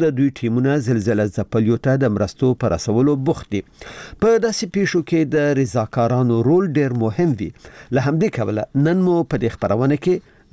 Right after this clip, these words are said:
رضاکاران میلمانه کړي دي. د رضاکارانو په رول او د دوی پر ژوند او کار او د کار په انګیزې خبرې کوو. خپرونې ته مو، آه، رابللي میلمانه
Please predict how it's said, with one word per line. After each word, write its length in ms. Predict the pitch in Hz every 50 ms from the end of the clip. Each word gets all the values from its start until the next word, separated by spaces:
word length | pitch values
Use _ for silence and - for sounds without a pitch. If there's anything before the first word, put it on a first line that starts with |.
| - 117
رضاکاران 720 | 143 123 95 120 113 98 - - 113 117 135 175 180 160 127 117
میلمانه 340 | 104 101 101 110 104 110
کړي 240 | 110 - - 110 110 104
دي. 80 | 110 110 - - - - - - 135 -
د 120 | 175 196 196
رضاکارانو 680 | 208 165 135 180 160 - - 160 156 160 160 160 156 151 135 - -
په 80 | 135 120 117
رول 180 | 135 156 165 165 156
او 100 | 156 160 160 160
د 180 | 143 131 117 107
دوی 140 | 139 165 175
پر 260 | - - 135 110 107 95
ژوند 340 | 101 139 170 185 190 175 185 175
او 220 | 175 175 175 170 165 - -
کار 240 | 185 180 160 110 - - _ _ - - - - - - _ -
او 380 | - 110 107 104 117 120 113 110 107
د 0 | 104 - -
کار 120 | 117 110 113 -
په 60 | - - - 123
انګیزې 500 | 123 123 113 104 113 117 123 113 165 208 175 - -
خبرې 280 | - 107 98 113 104 101 -
کوو. 220 | - 110 107 101 - - _ _ _ _ _ _ _ _ _ _ _ _ _ _ _ _ - _ - -
خپرونې 680 | - - - - - - - 185 180 185 190 185 175 165
ته 80 | - 170 160
مو، 100 | 156 151 156
آه، 640 | 147 - - - - - - 135 120 117 117 117 120
رابللي 480 | 117 127 113 107 131 127 131 127 123
میلمانه 480 | 117 113 117 120 117 113 117 131 151 175